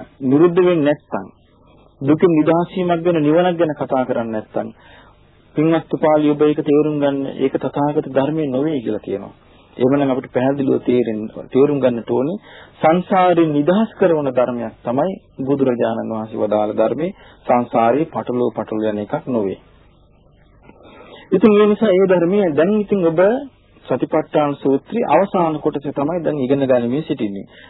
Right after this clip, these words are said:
අද තමයි අපි මේ කොටස පටන් ගන්න. ඒක පටන් ගන්නෙ පංච නීවරණ තුලින්.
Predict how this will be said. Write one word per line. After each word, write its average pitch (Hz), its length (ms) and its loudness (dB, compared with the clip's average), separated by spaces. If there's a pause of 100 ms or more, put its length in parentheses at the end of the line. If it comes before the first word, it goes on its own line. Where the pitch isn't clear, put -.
අද 135 180 -2
තමයි 139 300 0
අපි 127 200 -4
මේ 120 120 0
කොටස 120 240 -4
පටන් 117 360 -4
ගන්න. 113 260 -2
ඒක 160 140 -4
පටන් 113 360 -4
ගන්නෙ 113 340 -2 (800)
පංච 185 360 2
නීවරණ 170 640 2
තුලින්. 113 340 0